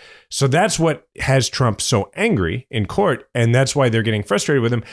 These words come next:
because he keeps wanting to relitigate, literally, that question. And they're like, "That's not what we're here to talk about, dude." Um, I, I agree with you that I,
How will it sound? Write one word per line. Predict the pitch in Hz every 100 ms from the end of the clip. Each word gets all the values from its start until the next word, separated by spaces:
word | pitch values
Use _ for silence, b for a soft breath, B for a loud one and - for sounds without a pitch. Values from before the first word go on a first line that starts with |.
| B
because | 127 123 -
he | 190
keeps | - 165 -
wanting | 131 123
to | 107 117
relitigate, | 104 135 110 160 151 92 85 -
literally, | 113 170 98 76 82 _ b b
that | - 110 131 -
question. | - 185 180 - 90 95 -
And | 117
they're | 123
like, | 110 107 - 101
"That's | 123 139 151
not | 135 123
what | 131 110
we're |
here | 107 120
to | 95
talk | - 131 -
about, | - 78 67 87
dude." | 85 80 98 _ B B B
Um, | - 104 98 95 - _ _ _ _ - -
I, | 131 135 127
I | -
agree | 131 120 170
with | 196
you | 226
that | 156
I, | 135